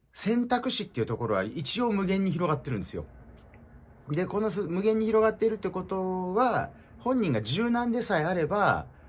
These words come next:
そんなに時間かからず実は飛び出していけるんですね。これには短所も付きまとめます。長所二つ言ってからつけます。で、二つ目の長所。えー、彼女自身が今十九歳なんですよね。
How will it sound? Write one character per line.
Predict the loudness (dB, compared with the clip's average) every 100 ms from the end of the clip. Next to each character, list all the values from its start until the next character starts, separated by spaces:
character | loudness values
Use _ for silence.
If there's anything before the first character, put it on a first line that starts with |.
| -20 -16
そ | -6 -2 -2
ん | 0 0
な | 0
に | 0
時 | 0
間 | 2 0
か | 0
か | 0
ら |
ず | 0 -4
実 | -6 -4
は | -2 -2 -4 -18 _ _ _ -14 -2
飛 | 0
び |
出 | 0
し | -4
て |
い | -8
け |
る | -10
ん |
で | -10
す |
ね。 | -10 -10 -14 _ _ _ -12
こ | -2
れ | 0
に | 2
は | 0
短 | 2 0
所 | 0
も | -6
付 | -8
き | -8
ま | -6
と | -6
め |
ま | -6
す。 | -8
長 | -6 -6
所 | -6
二 | -6 -6
つ |
言 | -6
っ |
て | -4
か | -4
ら |
つ | -4
け | -10
ま | -10
す。 | -12 -14 -20 -20 -20 -20 -10
で、 | -6
二 | 0 0
つ | 2 2
目 |
の | 0 0
長 | -6
所。 | -6 -10 -14 -20 -20 -20 -20 -4
え | 4 4 4 2
ー、 | -6 -20 -20 -8
彼 | -2 0
女 | 0 0
自 | 0
身 | -2 -2 -2 0
が | 0
今 | 0 0 2 2 0 -4
十 | -4 -2 -2
九 | 0 0
歳 | 2 0
な | -2
ん | -6
で |
す | -8
よ | -8
ね。 | -8